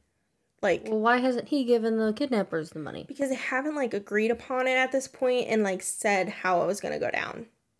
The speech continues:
Speaker 1: type. I don't know. It, it, it seemed like they were just playing games.
Speaker 2: I know. I'm like, "What is going on? There's a baby at risk
Speaker 1: Exactly.
Speaker 2: here."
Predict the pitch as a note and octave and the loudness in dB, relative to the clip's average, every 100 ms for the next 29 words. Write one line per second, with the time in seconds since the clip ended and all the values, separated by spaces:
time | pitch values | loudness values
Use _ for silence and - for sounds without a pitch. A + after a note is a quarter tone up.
0 | _ - E3 F2+ - _ - - - E4 | _ -6 -4 -4 -8 _ -20 -6 6 8
1 | C4+ F#3 - B3 A3 C4+ - C4+ C4+ - | 8 6 4 2 2 2 2 -2 -2 -2
2 | F4+ F4 A#3 A3 F#3 E3 - G3 G3 D#3+ | 2 4 4 4 2 -8 -6 -4 -2 -4
3 | F3 F#3+ A3 - - C4 D#4 G4+ A#3+ - | -4 -4 -6 -8 -2 2 4 4 2 -2
4 | - A#3 B3 B3+ A3+ A#3+ C4 - A#3+ B3+ | -4 0 4 4 4 6 6 4 0 4
5 | B3+ C4 C#4+ F#3 E3+ F#3+ A#3+ C#4 G#3 - | 4 6 4 4 2 4 4 4 0 -2
6 | - A#3 G#3+ D#3+ D#3+ - - E3+ - | 2 4 6 4 2 -2 -2 -2 -4